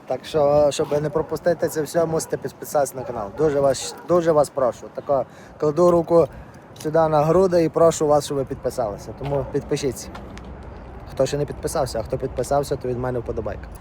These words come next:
Що я сьогодні роблю? У мене тут така є ситуація з колесами. Це колесо щось виїло,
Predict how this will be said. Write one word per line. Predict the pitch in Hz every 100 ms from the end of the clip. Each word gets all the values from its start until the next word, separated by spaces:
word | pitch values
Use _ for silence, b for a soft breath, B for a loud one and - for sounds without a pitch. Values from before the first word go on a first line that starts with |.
| -
Що | - 185
я | 190 185
сьогодні | 190 180
роблю? | 180 165 139 147
У |
мене | 180 208 208
тут | 202 160
така | - 247
є | 226 226
ситуація | - 196 220 202 202 - 226 208
з | 180 170 190
колесами. | - 185 147 139 151 - - - - - - - - - - - - - - - - - - - -
Це | 208 190
колесо | 208 196 185 185
щось | - 175 -
виїло, | 151 180 180 175 185